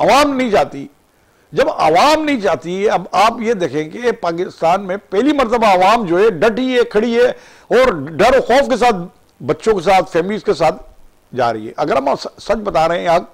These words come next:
बता रहे हैं तो, हाँ, ये भी एक इल्ज़ाम लग जाता है, ये भी एक इल्ज़ाम लग जाता है कि भैया आप जो है support कर रहे हैं एक मखसूस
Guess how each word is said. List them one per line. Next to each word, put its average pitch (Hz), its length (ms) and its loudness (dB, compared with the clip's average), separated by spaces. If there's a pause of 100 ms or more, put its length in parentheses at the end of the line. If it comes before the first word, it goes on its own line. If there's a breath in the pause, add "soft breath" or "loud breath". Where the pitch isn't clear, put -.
(180)
बता 143 260 -2
रहे 139 120 -6
हैं 139 100 -10 (1200 soft breath)
तो, 247 380 0 (320 soft breath)
हाँ, 127 120 -2
ये 151 180 0
भी 277 120 0
एक 214 100 -4
इल्ज़ाम 196 280 0
लग 156 100 -6
जाता 135 240 -6
है, 131 80 -14 (180)
ये 147 120 0
भी 240 100 -6
एक 220 60 -4
इल्ज़ाम 214 300 0
लग 208 100 -4
जाता 196 200 -2
है 202 80 -4
कि 202 100 -4
भैया 190 380 -4 (280 loud breath)
आप 175 260 2
जो 180 140 -2
है 175 140 2
support 175 400 -4
कर 165 120 -2
रहे 160 160 -2
हैं 175 120 -6 (220 soft breath)
एक 156 140 -2
मखसूस 180 340 -6